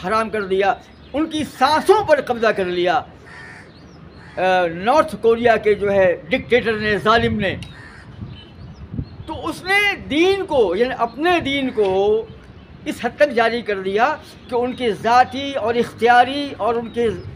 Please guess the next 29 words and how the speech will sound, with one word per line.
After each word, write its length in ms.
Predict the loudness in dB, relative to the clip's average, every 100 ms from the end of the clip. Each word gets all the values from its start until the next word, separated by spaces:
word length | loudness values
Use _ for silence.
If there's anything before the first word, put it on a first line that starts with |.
| -16 -14 -10
तमाम 260 | -6 -2 -2
अपने 340 | -2 -6 -2 0
ज़ाती 400 | 2 2 2 0
और 80 |
प्राइवेट 580 | 2 2 0 0 -4 -6
ज़िंदगी 420 | -4 -4 -2 -2 -2
के 140 | 0
ज़ोन 240 | 2 4
में 100 | 2
घुस 160 | -2 -2
गया 220 | 2 2
वो, 240 | 0 -4 -10 -16 -20 -10
उनको 220 | -6 -4
मजबूर 340 | -4 -4 -6 -4
कर 160 | -4
दिया। 340 | -2 -2 -2 -4 -14 -20 -20 -8
और 80 | -6
नॉर्थ 560 | -2 2 4 2 0 2
Korea 480 | 6 6 6 4
के 140 | 4 2
लोग 320 | 4 2 0 -10 -20 -20 -20 -10
सिसक 300 | -2 0 -2
सिसक 400 | -2 -4 -2 -2
कर 120 | -4
ज़िंदगी 360 | -4 -4 -6 -4
गुजार 340 | 0 2 2
रहे 300 | 2 -4 -4
हैं। 340 | -4 -8 -12 -20 -20 -20 -20 -20 -20 -20 -20 -20 -20 -20 -20 -20 -10 -4
अभी 560 | -2 0 -2 -4 -8